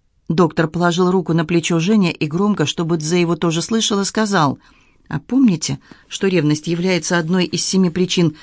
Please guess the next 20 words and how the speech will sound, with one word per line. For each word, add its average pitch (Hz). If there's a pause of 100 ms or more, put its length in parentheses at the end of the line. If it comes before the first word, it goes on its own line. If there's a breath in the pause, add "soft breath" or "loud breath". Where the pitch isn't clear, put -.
(120)
расторжения 175
брака?» 170 (840)
Примечание. 151 (1800)
В -
то 240
время 240
в -
Китае 185 (380 loud breath)
муж 247
имел 220
одностороннее 196
право 190
расстаться 170
с 160
женой 202 (260 loud breath)
по 185
одной 208
из 208
следующих 143
причин: 139